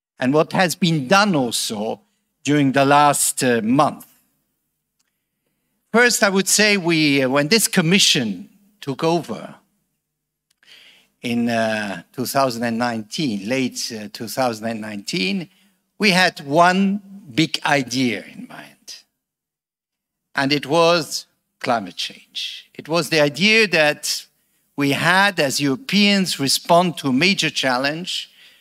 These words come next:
representing a real threat for the planet and so for decent living on our planet. Uh, we had to really,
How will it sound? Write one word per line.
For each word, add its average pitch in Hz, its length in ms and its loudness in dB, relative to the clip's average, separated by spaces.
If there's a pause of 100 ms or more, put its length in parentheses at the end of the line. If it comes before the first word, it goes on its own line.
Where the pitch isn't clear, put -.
(140)
representing 156 800 0
a 151 80 2
real 208 260 4
threat - 720 -2 (1040)
for 143 160 0
the 123 100 -2
planet 196 680 0
and 113 180 -6
so 147 300 0
for 135 500 0 (320)
decent 175 400 2
living 196 500 0
on 151 160 0
our 135 200 2
planet. 208 800 -2 (1300)
Uh, 147 400 4
we 131 120 2
had 202 340 0
to 196 180 2
really, 160 640 0